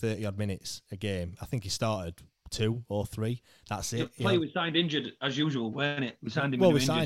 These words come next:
Speaker 2: injured.
Speaker 1: him, and he, he'd been, I think he'd been training in the park for the last, uh, six months or something like that. But, you know, for, for I, I was just, yeah, like I said, I weren't that bothered about him going.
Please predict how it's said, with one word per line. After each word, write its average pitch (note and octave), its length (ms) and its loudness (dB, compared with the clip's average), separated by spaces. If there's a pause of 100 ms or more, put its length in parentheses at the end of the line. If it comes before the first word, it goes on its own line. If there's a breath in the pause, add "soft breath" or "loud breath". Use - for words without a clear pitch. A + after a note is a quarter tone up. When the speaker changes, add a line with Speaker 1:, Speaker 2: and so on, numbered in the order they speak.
Speaker 2:
injured. A2 80 0
Speaker 1:
him, - 0 -
and A2 80 0 (160)
he, C3+ 60 -6
he'd G#2+ 60 -6
been, A#2 440 -2 (200)
I A#2+ 60 -8
think C3 160 -2
he'd A#2+ 80 0
been A#2 140 0
training A2+ 300 0
in G#2+ 60 -2
the G#2 80 -4
park C3 440 -4
for - 80 -12
the A#2 80 -10
last, - 360 -8
uh, G#2+ 220 -2 (260)
six - 300 -8
months G#2 240 -4
or G#2+ 60 -6
something G#2+ 220 -6
like G2 180 -6
that. F#2+ 180 -10
But, G#2 220 -4 (400 loud breath)
you C3 80 0
know, A2+ 100 0
for, C#3+ 300 -8
for B2 360 -2 (460)
I, C#3+ 140 -10
I C#3+ 160 2
was C#3 80 2
just, A#2 140 -4 (100)
yeah, A2+ 200 -4
like A#2+ 180 -6
I - 20 -8
said, A2 240 -4
I B2 80 -2
weren't B2+ 260 0
that A2+ 160 -6
bothered G#2 200 -4
about F#2+ 200 -6
him F#2 120 -8
going. G#2+ 360 -2